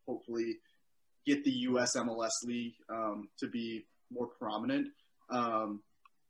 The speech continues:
also, I think the M L S is still so young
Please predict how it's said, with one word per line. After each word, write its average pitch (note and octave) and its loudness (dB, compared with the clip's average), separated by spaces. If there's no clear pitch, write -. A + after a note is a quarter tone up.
also, C#3 2
I C#3 6
think C3+ 2
the C3 0
M B2+ 4
L B2 4
S B2 0
is - -2
still C3 2
so D#3 6
young A#2 2